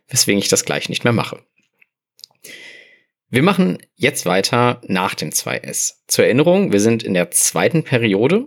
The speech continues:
und hatten gerade die Elektronen von Lithium und Beryllium ins zwei S-Orbital gesteckt. Als nächstes kommt der P-Block mit den Gruppen dreizehn bis achtzehn. In der zweiten Periode sind das die Elemente Bohr, Kohlenstoff, Stickstoff, Sauerstoff,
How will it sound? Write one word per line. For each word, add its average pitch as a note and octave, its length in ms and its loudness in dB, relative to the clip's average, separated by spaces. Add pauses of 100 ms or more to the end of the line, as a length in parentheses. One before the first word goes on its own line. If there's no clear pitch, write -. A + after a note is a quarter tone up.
(100)
und - 180 0
hatten A#2 240 -2
gerade A#2 400 -2
die A#2 120 -2
Elektronen G#2+ 560 2
von F#2+ 200 -2
Lithium G#2+ 400 0
und - 140 -8
Beryllium C3 560 0
ins - 260 0
zwei - 240 0
S-Orbital - 640 -2
gesteckt. - 540 -6 (640)
Als - 180 0
nächstes D#3+ 440 4
kommt - 180 -2
der G2 80 0
P-Block - 720 -2
mit - 180 -2
den F#2+ 120 2
Gruppen G2 320 0
dreizehn G2 500 0
bis F#2 180 -2
achtzehn. - 600 -8 (480)
In G2 80 -2
der G2 100 2
zweiten - 340 -2
Periode C3+ 520 2
sind G2+ 180 0
das G2 140 -2
die F#2 100 -4
Elemente E2 440 -2
Bohr, B2 580 0
Kohlenstoff, G#2+ 800 0
Stickstoff, - 640 -2 (360)
Sauerstoff, F2+ 600 0